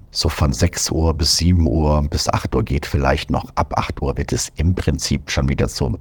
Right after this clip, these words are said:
warm, zu sonnig, zu heiß und das selbst im Januar. Und, ähm, danach,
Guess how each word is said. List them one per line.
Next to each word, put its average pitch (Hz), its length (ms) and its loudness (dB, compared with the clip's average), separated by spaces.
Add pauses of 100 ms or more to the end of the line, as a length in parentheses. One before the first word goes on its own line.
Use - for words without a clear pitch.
warm, 71 340 0
zu - 160 -2
sonnig, 71 360 0
zu - 220 -2
heiß 71 260 0
und - 140 -6
das 67 140 -2
selbst - 260 -2
im 62 80 -2
Januar. 65 540 0 (220)
Und, 65 680 0
ähm, 65 320 2
danach, 67 540 0